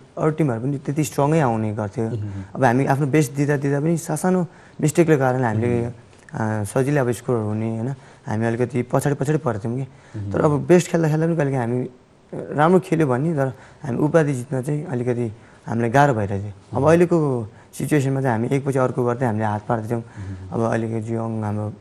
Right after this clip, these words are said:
Speaker 1: टिममेट्सहरू पनि एकदमै राम्रो छ, एकदम मेहनत गर्छ, होइन? एकदमै उनीहरू पनि, अ, एकदम पोजिटिभ छ। त्यो हिसाबले पनि अलिकति अहिले चाहिँ अलिकति रिजल्ट एकदम राम्रो आइरहेछ।
Speaker 2: मह्म।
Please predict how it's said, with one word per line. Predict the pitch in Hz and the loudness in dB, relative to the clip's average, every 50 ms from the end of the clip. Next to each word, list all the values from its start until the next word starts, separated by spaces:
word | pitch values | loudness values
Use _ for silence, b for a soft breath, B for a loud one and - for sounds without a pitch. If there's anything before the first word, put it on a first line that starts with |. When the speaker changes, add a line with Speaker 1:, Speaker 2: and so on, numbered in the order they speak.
| - - - - - | -18 -20 -18 -8 -2
Speaker 1:
टिममेट्सहरू | 131 127 120 120 113 104 - 110 98 | 0 0 2 2 0 -2 -2 -4 -2
पनि | 110 113 113 | -2 -4 -4
एकदमै | 107 - - 127 123 123 123 117 | -4 -4 -2 -2 0 0 0 0
राम्रो | 113 110 107 110 107 | -2 -2 -4 -4 -6
छ, | 101 - 120 117 113 113 B B B B B B - | -6 -6 -6 -6 -6 -8 B B B B B B -8
एकदम | 120 117 120 117 | -6 -2 -2 -2
मेहनत | 117 117 117 113 110 107 | 0 0 -2 -2 -2 -4
गर्छ, | 117 107 101 95 107 | -4 -4 -4 -4 -4
होइन? | 110 107 110 110 120 | -4 -4 -4 -4 -4
एकदमै | 135 123 110 110 113 117 | -6 -6 -4 -4 -4 -4
उनीहरू | 117 113 110 110 110 110 107 | -4 -4 -4 -4 -6 -6 -4
पनि, | 117 127 120 - B B B B B B B B - | -4 -6 -6 -8 B B B B B B B B -8
अ, | - 110 107 104 101 101 101 101 101 104 113 - | -6 -4 -2 0 0 0 0 -2 -2 -2 -4 -4
एकदम | - 120 | -4 -4
पोजिटिभ | 123 123 143 143 143 139 - 139 123 107 107 | -2 2 2 2 2 2 2 0 -2 -2 -4
छ। | - - 110 107 107 110 113 - - - - - - - | -6 -4 -4 -4 -4 -4 -8 -10 -16 -20 -20 -20 -2 4
त्यो | - 180 | 6 6
हिसाबले | 165 113 120 117 113 120 | 6 6 4 0 0 0
पनि | 135 156 | 0 0
अलिकति | 151 139 131 127 135 131 135 | 0 0 0 -2 -2 0 0
अहिले | 127 139 147 143 147 160 160 | 0 0 2 2 2 2 0
चाहिँ | 160 185 170 147 | 0 0 0 0
अलिकति | 135 127 139 127 123 123 | 0 -2 -2 -2 -2 -2
रिजल्ट | 123 127 120 127 117 | 0 0 2 0 0
एकदम | 127 127 117 135 139 131 | 0 -2 -2 -2 -2 -2
राम्रो | 120 110 101 101 104 | -2 -2 -2 -4 -4
आइरहेछ। | 104 101 110 113 - 120 | -6 -8 -10 -10 -10 -8
Speaker 2:
मह्म। | 110 107 101 98 98 95 | -6 -6 -6 -6 -6 -8